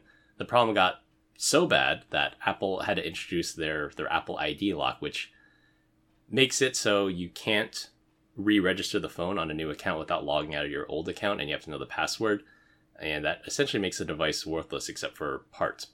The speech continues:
But it's also ineffective because any manager of an Apple store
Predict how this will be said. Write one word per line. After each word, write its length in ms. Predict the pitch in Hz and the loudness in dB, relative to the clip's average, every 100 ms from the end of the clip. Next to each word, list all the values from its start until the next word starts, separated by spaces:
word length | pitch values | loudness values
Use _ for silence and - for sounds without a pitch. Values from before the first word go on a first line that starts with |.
| - | -2
But 320 | 104 85 80 - _ _ _ _ _ _ _ - | 2 4 2 0 _ _ _ _ _ _ _ -2
it's 160 | 110 | 6
also 220 | 160 - | 8 8
ineffective 460 | 120 95 - - 80 | 2 4 2 2 -4
because 260 | - 85 - | -2 -4 -2
any 180 | 113 101 | -2 0
manager 400 | 87 90 90 90 | 2 0 0 -2
of 60 | |
an 100 | 82 | -2
Apple 280 | 87 95 127 | -2 -2 -2
store 380 | - 127 139 | 2 6 6